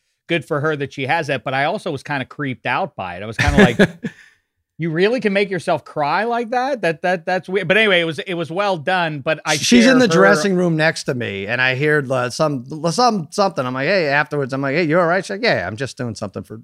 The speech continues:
Speaker 2: <laughs> I was like, "What is going on?" Then I watched it. It was a, a masterpiece. <laughs>
Speaker 1: Could any of the three of us let, well, I mean, let's find out now. And I'm not,
Speaker 2: Uh.
Speaker 1: like,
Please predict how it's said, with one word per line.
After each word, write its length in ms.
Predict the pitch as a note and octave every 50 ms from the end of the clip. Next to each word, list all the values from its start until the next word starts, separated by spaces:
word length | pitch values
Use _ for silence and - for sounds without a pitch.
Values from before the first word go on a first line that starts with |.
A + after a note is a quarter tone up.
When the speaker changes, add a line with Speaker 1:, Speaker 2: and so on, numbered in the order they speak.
| _ -
Speaker 2:
<laughs> 140 | - _ -
I 40 | A#3+
was 80 | - A3+
like, 140 | A3+ -
"What 280 | - G#3 - E4+ C4+ - -
is 180 | C4 - - -
going 320 | - - F#3 G#3+ F3+ - G3
on?" 240 | A3 A#3 F#3+ B2
Then 100 | A2+ C3+
I 80 | D3+ C#3+
watched 400 | C#3 D3 E3 G3 G#3+ G3 - -
it. 80 | G#2+ F#2
It 60 | F#2+
was 120 | G2+ G2
a, 140 | A2+ A2 G#2 _ _ _ _ _ _
a 80 | C3 A#2+
masterpiece. 880 | C3+ D#3+ G3 B3 A#3 - - - A2+ - - A2 F2+ E2 - - - _ - _
<laughs> 120 | F#3+ -
Speaker 1:
Could 160 | - G3 F#3+ G3
any 340 | G3+ G3 G#3+ A3+ A#3 A#3+
of 120 | A#3+ A3 F#3+
the 100 | G#3 G3
three 340 | - - F#3+ F#3 G3 F#3+ F#3
of 120 | E3+ D3
us 580 | D#3+ D#3 D3 B2+ A#2 A2 - - - - - _ E3+ _ - - _ _ _ _ _ _ _ _ _ B2+
let, 240 | C3+ D#3 E3+ F3
well, 140 | D3+ C#3+ D3 D#3
I 80 | D#3
mean, 140 | D#3 D#3 D3+
let's 160 | D#3 D#3+ - -
find 280 | - E3 D#3+ D#3+ D#3+
out 220 | D#3+ D#3 D#3 D#3 D3
now. 560 | D3+ D#3+ F3 E3+ D3+ C3 A#2+ A#2 A#2+ C3+ _ -
And 140 | D3 D3
I'm 140 | D3 D3+ E3
not, 280 | E3 D#3 D#3 D3+ C#3+ _ -
Speaker 2:
Uh. 40 | C3+ C3+ B2+ C3
Speaker 1:
like, 120 | B2+ _